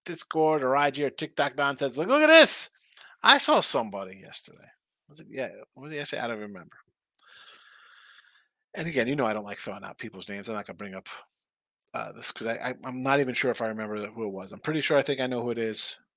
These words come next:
but, and they're like, "Look at this run."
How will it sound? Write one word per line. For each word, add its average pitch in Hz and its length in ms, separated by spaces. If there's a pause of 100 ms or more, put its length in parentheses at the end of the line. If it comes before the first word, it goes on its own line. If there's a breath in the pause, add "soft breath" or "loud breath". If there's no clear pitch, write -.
but, 98 200 (1000 soft breath)
and 117 140
they're 120 100
like, 123 120
"Look 220 180
at 262 60
this 240 220
run." 196 360